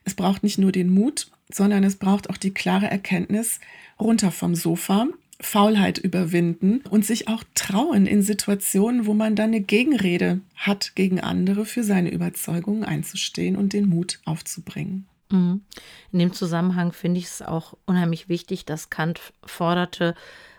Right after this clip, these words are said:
Speaker 2: äh, die Verantwortung für das eigene Denken zu übernehmen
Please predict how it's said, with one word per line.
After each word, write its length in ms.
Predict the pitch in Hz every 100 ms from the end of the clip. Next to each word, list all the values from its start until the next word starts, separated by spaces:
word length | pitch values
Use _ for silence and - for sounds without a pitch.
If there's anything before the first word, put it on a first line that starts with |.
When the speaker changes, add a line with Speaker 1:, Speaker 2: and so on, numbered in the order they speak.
| _
Speaker 2:
äh, 100 | 175
die 120 | 170
Verantwortung 640 | - - 160 165 165 151 160
für 120 | -
das 200 | - 151
eigene 380 | - 139 147 160
Denken 400 | 143 120 - 151
zu 180 | - -
übernehmen 720 | 156 156 156 151 151 165